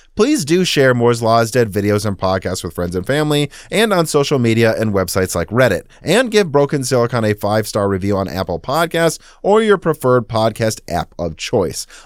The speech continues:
All of this does really help us so much. But like I said, this podcast would not be possible without it, the patrons directly providing predictable and reliable support every month.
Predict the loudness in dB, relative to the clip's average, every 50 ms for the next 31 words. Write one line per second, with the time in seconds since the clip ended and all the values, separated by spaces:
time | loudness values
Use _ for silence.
0 | -4 0 2 4 6 6 6 4 2 2 2 2 2 2 2 0 -2 0 4 4
1 | 6 6 4 2 -2 -6 -4 -2 0 0 0 2 0 0 0 0 0 0 0 -2
2 | -4 -6 -6 -4 -2 -2 -2 0 0 0 0 0 0 -4 -8 _ -20 -20 _ _
3 | 4 4 6 4 4 0 -6 -4 0 0 2 2 2 2 4 4 4 6 4 4
4 | 2 -2 _ _ -2 -2 -2 0 0 2 2 2 2 2 2 0 0 0 0 0
5 | 0 0 2 2 0 0 0 -2 -4 -2 0 0 0 0 0 0 -2 0 0 0
6 | 0 2 2 2 0 -2 -4 -4 -4 -4 -2 0 0 -2 -2 -2 -4 -6 -6 -4
7 | -2 -2 -2 0 0 -2 -6 -4 -4 -2 -2 0 -2 -2 -2 -4 -6 -6 -6 -2
8 | -2 -2 -2 -4 -4 -4 -4 -4 -4 -4 -4 -4 -4 -4 -4 -2 -2 0 0 0
9 | -2 -6 -6 -10 -14 _ -8 -4 -4 -4 -4 -4 -6 -6 -6 -8 -8 -12